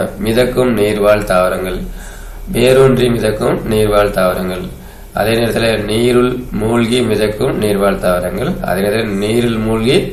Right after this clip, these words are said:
வேரூன்றிய தாவரங்கள்னு பிரிக்கலாம். கடைசியா வந்து நீர்நில வாழ் தாவரங்கள்னு பிரிக்கலாம். இது என்ன அப்படிங்கிறத ஒன்னொன்னா பார்க்கலாம். ஃபர்ஸ்ட் பார்க்க போறது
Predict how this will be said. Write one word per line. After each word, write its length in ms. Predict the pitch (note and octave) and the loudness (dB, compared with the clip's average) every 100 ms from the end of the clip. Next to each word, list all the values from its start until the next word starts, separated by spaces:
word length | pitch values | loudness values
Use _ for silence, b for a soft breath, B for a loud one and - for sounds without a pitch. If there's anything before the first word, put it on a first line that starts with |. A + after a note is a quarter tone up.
| G2 | 0
வேரூன்றிய 580 | G#2 A2+ B2 A2 A2 | 2 4 2 2 0
தாவரங்கள்னு 600 | G#2 F#2+ F#2+ F#2 F#2 A#2+ G3+ B B B B - | 2 2 2 0 -2 -4 -4 B B B B -6
பிரிக்கலாம். 440 | G#2 G2 G2+ C3+ | -4 -2 0 0
கடைசியா 480 | A#2 G2+ A2+ A#2 A2+ | 0 0 2 2 0
வந்து 240 | F#2+ F#2+ E3+ - - | 0 0 -2 -2 0
நீர்நில 440 | G#3+ A#2+ A2+ G#2+ | 2 2 2 4
வாழ் 260 | F#2+ G2 F#2 | 4 2 2
தாவரங்கள்னு 480 | F#2+ F2+ F2+ G2 G2 | 2 2 0 -2 -2
பிரிக்கலாம். 400 | F#2 - F2 - - - - - | -6 -4 -4 -6 -8 -14 -16 -8
இது 140 | F#2+ | 0
என்ன 180 | F#2+ G#2+ A#2 | 2 4 4
அப்படிங்கிறத 400 | G#2+ G2+ F#2+ - F#3 | 4 2 0 2 2
ஒன்னொன்னா 340 | G2+ G#2 G2+ G#2 F2 | 2 0 0 0 0
பார்க்கலாம். 400 | E2+ F2+ B2 F#3+ B B B B - - | -2 -2 -2 -2 B B B B -10 -2
ஃபர்ஸ்ட் 280 | A2 G#2+ B2+ | 0 0 2
பார்க்க 300 | A#2+ A2 G#2 | 4 4 2
போறது 260 | G2+ G#2+ | 0 0